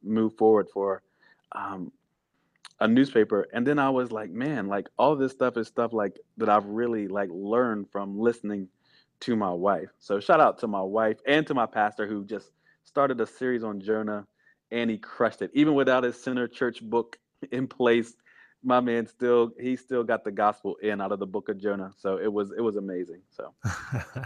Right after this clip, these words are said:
Speaker 2: That's great, man. And hey, man, we're gonna put that link in the show notes 'cause I think the article you wrote was really good.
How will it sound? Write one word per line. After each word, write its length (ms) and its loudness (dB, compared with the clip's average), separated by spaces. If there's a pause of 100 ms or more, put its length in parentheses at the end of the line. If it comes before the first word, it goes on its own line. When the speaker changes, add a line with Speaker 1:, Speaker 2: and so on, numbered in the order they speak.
(1600)
Speaker 2:
That's 180 2
great, 320 6
man. 520 0
And 320 -2
hey, 280 6
man, 280 2
we're 120 4
gonna 180 4
put 280 0
that 380 2
link 320 2
in 80 0
the 80 -2
show 220 2
notes 260 0
'cause 140 -2
I 100 4
think 280 0
the 100 -2
article 360 4
you 140 2
wrote 220 4
was 160 -4
really 320 6
good. 340 4